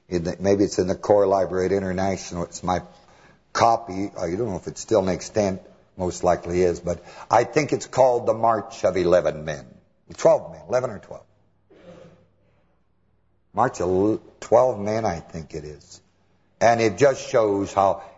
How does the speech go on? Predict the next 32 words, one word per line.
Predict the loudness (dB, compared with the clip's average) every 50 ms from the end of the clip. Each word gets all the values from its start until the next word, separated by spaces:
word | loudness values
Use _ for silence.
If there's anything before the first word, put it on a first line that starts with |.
| _ -2
each | 2 2 2 2 -2 -4 0
one | 2 2 4 4
of | 2 2
those | 4 4 4 4 2 0 -4
men | -4 -2 0 0 0 0 2
moved | 2 4 4 4 2 -2 -4 -8 -12 -20 -20 -20 _ _ _ _ _ _ _ _ _ _ -4
and | -4 -2 0 2
how | 4 4 4
they | 4 4 2
walked. | 2 4 4 4 4 2 -2 -6 -14 -20 -20 -20 _ _
And | -8 -6 -4 0
with | 0 0 0 2
their | 2 4 4 4
walk | 4 4 4 4 2 2 -2 -4
in | -6 -4
the | -4 -6
teaching | -6 -4 -4 -4 -4 -2 -2 -2 0 0
of | 2 2
the | 2
word, | 4 4 4 4 4 2 -2 -6 -8 -18 -20 -10 0
how | 2 2 2 4
the | 2 -2
people | -6 -4 -6 -6 -6 -4 0 0 2 2
were | 2 2 0
won | 2 2 0 0 -2 -6 -12 -18 -20 _ _ _ _ _ _ _ _ _ _ _ _ _ -4
to | -2 -2
God. | 2 4 2 2 2 0 -2
It's | -2 -4 -2 -2 0
a | 2
real | 4 6 6 4 4 2 0 -6 -16 -10
terrific | -4 0 0 0 0 0 -4 -12 -12
thing. | -10 -8 -6 -6 -6 -6 -10